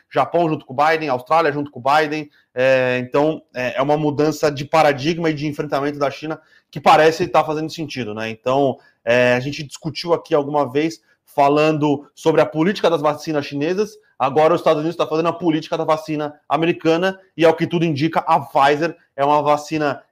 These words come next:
é, com melhor cobertura vacinal, é, melhor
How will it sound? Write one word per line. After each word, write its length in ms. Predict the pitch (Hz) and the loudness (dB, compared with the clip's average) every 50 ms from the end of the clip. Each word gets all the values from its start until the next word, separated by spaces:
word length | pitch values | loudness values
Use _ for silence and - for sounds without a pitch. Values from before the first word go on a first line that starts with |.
| _ - | _ -6
é, 580 | 127 127 131 131 127 131 131 127 127 123 123 - | -4 -2 0 0 0 -2 -2 -2 -2 -4 -4 -2
com 120 | 156 170 | -2 0
melhor 260 | 165 156 151 165 170 | 2 4 4 4 4
cobertura 400 | 165 160 135 151 143 - 143 139 | 2 0 -2 -2 -2 0 0 -2
vacinal, 680 | 123 127 123 - 127 139 160 185 190 185 185 180 185 - _ _ _ _ | 0 -2 -4 -4 -4 -2 0 2 2 2 0 0 -4 -8 _ _ _ _
é, 300 | 135 135 135 135 135 135 | -4 -2 0 0 0 0
melhor 480 | 143 147 147 151 160 160 160 143 131 | 0 2 4 4 4 4 2 0 -4